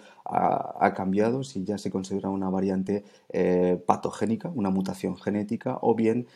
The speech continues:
eh, simplemente ha dejado de, eh, de, de tener ninguna, ninguna importancia desde el punto de vista,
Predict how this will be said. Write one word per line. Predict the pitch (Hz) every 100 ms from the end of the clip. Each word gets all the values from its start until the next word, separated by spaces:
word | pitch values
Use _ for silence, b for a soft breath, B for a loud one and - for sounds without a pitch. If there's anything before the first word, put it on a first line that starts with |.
| b -
eh, | 92 95 92 92 90 87 - - - - - - - - -
simplemente | - 110 92 98 95 98
ha | 98
dejado | 90 - 95 92
de, | 92 90 - b b b -
eh, | - 58 76
de, | 92
de | - 104
tener | 95 98 95
ninguna, | 95 95 95 90 90 - - - - - - _ -
ninguna | 98 107 110 113
importancia | 98 95 107 98 113 107
desde | 98 92
el | 92
punto | 98 101 101
de | 95
vista, | 190 185 - - 196